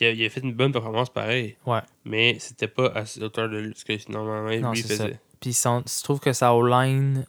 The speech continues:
Speaker 2: a de la misère un peu.
Speaker 1: Ouais.
Speaker 2: Je pense que c'est pas la même O-, tu sais, il y a pas la même O-line.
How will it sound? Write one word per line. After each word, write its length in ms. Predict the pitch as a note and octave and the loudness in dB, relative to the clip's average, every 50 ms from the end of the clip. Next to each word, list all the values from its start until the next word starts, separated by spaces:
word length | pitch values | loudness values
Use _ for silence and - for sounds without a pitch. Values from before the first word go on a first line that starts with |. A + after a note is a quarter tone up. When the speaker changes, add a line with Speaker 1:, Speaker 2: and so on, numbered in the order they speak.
| _ - | _ -10
Speaker 2:
a 120 | - A2+ | -10 -8
de 80 | G#2+ A2 | -6 -4
la 100 | G#2+ G#2+ | -4 -4
misère 280 | G#2+ G#2+ G#2 G#2+ G#2 G2+ | -4 -4 -6 -6 -6 -6
un 100 | G2+ G2 | -8 -10
peu. 100 | - - _ _ _ _ _ _ _ _ _ _ - | -12 -18 _ _ _ _ _ _ _ _ _ _ -4
Speaker 1:
Ouais. 140 | A2+ G#2+ - - - _ _ - | -4 -4 -4 -8 -18 _ _ -4
Speaker 2:
Je 60 | - | 2
pense 240 | - C3 C#3 C#3 - | 4 4 4 4 2
que 80 | C#3 | 0
c'est 200 | C3 - - C3+ | 0 0 0 0
pas 280 | A#2+ - - D#3 D3+ D3+ | -2 2 4 4 6 6
la 180 | D3 C#3 B2 B2 | 6 4 4 4
même 560 | B2 B2+ B2+ C3 C3 C3 C3+ C3+ C3+ C3 C3+ - | 2 2 2 2 2 2 2 0 0 -2 -4 -4
O-, 300 | - B2 A#2+ B2 B2 B2 | -4 -2 0 0 0 0
tu 80 | A#2 - - | -2 -4 -6
sais, 160 | - - B2+ B2+ | -4 -2 -2 0
il 40 | B2+ | 0
y 60 | B2 | 0
a 60 | A#2 | 0
pas 100 | - D3+ | 2 2
la 140 | C#3+ C#3 C3+ | 4 4 4
même 180 | C3+ C#3 C#3 C3+ | 2 2 2 2
O-line. 680 | C3+ C3 B2+ B2+ B2 B2 B2+ C3 C#3 C#3 C#3 C#3 C#3 | 2 2 4 4 4 4 4 2 2 0 2 0 0